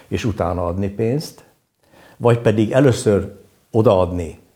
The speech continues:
az emelést, és ennek alapján azt mondani, hogy de viszont követelünk.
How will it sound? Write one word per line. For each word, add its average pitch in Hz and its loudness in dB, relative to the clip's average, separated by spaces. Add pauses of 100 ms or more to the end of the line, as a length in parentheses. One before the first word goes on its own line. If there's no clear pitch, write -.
(420)
az 92 -2
emelést, 98 -2
és - -6
ennek 120 0
alapján 98 0
azt 107 -2
mondani, 107 0
hogy 85 -4
de 95 0
viszont 127 0
követelünk. - -8